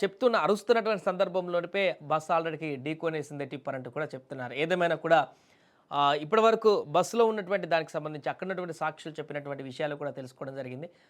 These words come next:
ఆ, వారు చెప్పినటువంటి వివరాలు కూడా తెలుసుకోవడం జరిగింది. టిప్పర్లో ఉన్నటువంటి వ్యక్తుల నుంచి అయితే మొదటిసారి నుంచి వచ్చిన వివరాలను చెప్పుకోవచ్చు. ఎందుకంటే డ్రైవర్ మృతి చెందారు కాబట్టి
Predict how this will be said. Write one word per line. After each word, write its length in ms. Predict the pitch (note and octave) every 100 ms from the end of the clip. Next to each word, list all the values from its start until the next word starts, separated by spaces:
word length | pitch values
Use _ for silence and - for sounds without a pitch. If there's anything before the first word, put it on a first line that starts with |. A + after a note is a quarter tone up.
| _ -
ఆ, 100 | C3+
వారు 240 | C3 D#3
చెప్పినటువంటి 500 | - E3 F3+ E3 D#3
వివరాలు 280 | C#3+ D3+ D3+
కూడా 140 | D3 C3+
తెలుసుకోవడం 400 | C3 - C#3 C3
జరిగింది. 300 | C3 D3+ F#3
టిప్పర్లో 680 | - A3+ - C4+ C4 B3
ఉన్నటువంటి 400 | A3 G#3 G3 F#3
వ్యక్తుల 280 | E3+ E3 F3+
నుంచి 220 | E3+ D#3
అయితే 400 | D3+ D3+ F3 D#3 -
మొదటిసారి 460 | C#3 D#3 D3 D#3
నుంచి 220 | D3+ C#3 C#3
వచ్చిన 240 | C#3 C3+
వివరాలను 360 | B2+ C#3+ C#3+ B2+
చెప్పుకోవచ్చు. 460 | B2+ - C#3+ B2+
ఎందుకంటే 280 | B2+ D3 D3+
డ్రైవర్ 340 | C3+ C#3 D#3+
మృతి 320 | D3 C#3 D3 E3
చెందారు 200 | D#3 D3+
కాబట్టి 480 | D3+ D3 E3+ D#3+